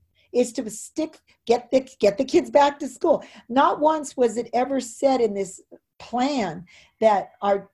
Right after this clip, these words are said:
children are suffering, they're not learning, they're missing their friends, they need curriculum. That has not been articulated by the government.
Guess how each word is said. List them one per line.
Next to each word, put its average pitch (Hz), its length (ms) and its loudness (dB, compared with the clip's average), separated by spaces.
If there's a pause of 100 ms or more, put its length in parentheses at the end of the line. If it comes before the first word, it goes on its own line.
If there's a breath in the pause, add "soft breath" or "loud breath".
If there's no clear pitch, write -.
children 269 520 0
are 226 80 -4
suffering, 214 800 -6
they're 202 220 -2
not 202 380 -6
learning, 196 600 -6
they're 208 160 -2
missing 220 640 -6
their 190 180 -4
friends, 202 640 -2
they 208 160 -2
need 226 360 -8
curriculum. 202 600 -6 (260 loud breath)
That 302 260 6
has 381 180 2
not 330 260 4
been 269 140 4
articulated 202 800 0
by 196 200 0
the 185 100 -6
government. 226 580 -2